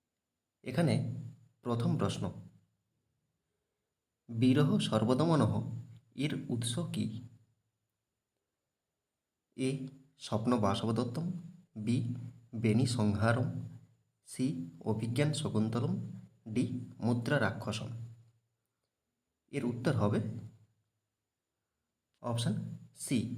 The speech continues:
অভিজ্ঞান শকুন্তলম। এই অভিজ্ঞান শকুন্তলম থেকে কালিদাসের রচনা এটা। এখান থেকে বিরহ সর্বদমনঃ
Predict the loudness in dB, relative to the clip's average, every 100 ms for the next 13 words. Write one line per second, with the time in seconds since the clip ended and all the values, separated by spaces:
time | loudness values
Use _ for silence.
0 | -10 -20 _ _ -6 0 0 2 -2 -2
1 | -12 -18 -6 -2 2 2 2 -2 -4 -10
2 | -18 _ _ _ _ 0 2 2 2 2
3 | 2 2 2 2 4 4 4 2 2 0
4 | -2 -10 -14 _ _ 0 2 2 2 2
5 | 2 4 4 2 -2 -4 -12 -20 _ _
6 | _ _ _ _ _ _ -10 -2 0 0
7 | 0 0 -2 -6 -4 2 4 4 4 4
8 | 4 4 4 4 4